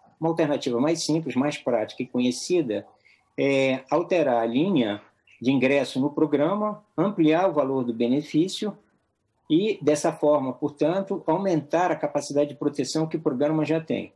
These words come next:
A grande vantagem é que nós temos um bom programa, um programa robusto, respeitado no mundo inteiro e devidamente avaliado.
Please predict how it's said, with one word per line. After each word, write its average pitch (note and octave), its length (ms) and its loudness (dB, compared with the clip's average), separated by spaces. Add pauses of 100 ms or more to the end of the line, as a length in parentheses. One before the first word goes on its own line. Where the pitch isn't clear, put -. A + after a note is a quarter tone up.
(160)
A A#2+ 40 -6
grande C3 220 0
vantagem D#3+ 520 0
é - 20 -2
que C#3+ 300 -2
nós D3+ 220 0
temos F3 260 -2
um D#3 60 2
bom D3+ 220 0
programa, E3+ 540 0
um B2+ 60 -4
programa C3 360 -2
robusto, C#3+ 560 -2
respeitado D3+ 680 -2
no C3+ 80 -2
mundo B2+ 200 2
inteiro E3+ 460 0 (480)
e E3+ 260 2
devidamente D#3+ 600 2
avaliado. D#3+ 540 0